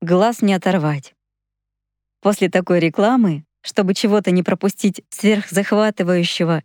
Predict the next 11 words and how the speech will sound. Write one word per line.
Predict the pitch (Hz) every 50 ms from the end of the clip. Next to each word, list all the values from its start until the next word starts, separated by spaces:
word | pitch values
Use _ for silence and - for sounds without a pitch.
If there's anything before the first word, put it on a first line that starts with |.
| _
и | - 196
для | 180 180 185
своей | - - 185 190 190 196 254 277 269
истории, | 247 - - 220 202 185 165 156 147 139 143 151 _ _ _ _ _ _ _ -
мы | 302 320
уставились | 202 - - - - 254 269 269 233 226 190 180 180 -
на | 180 180
сенсея | - 190 185 180 - - 196 185 170 156 143 143 - -
во | 143 165
все | 170 - - - 302
глаза. | 262 240 226 202 190 165 151 156 151 147 131 127